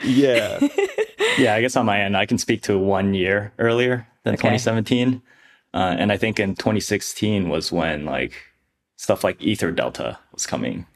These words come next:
Speaker 3: out,
Speaker 2: Mm.
Speaker 3: right? Like, the first, like, instance of what it looks like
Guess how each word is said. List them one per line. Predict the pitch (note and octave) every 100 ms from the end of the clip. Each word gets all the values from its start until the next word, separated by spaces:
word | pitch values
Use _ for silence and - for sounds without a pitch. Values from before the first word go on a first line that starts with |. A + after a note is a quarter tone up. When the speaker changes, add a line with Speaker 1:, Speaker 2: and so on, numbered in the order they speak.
| -
Speaker 3:
out, | G#1 D#3
Speaker 2:
Mm. | D#3 D3+ C#3+
Speaker 3:
right? | C3+ -
Like, | - -
the |
first, | - G2+ F#2+ - - - _ _ _ _
like, | - - - _ _ _
instance | G#3+ G3+ - G2 -
of | - - -
what | F#2
it | F2
looks | F#2 F2+ F2+
like | C#2+ C2 -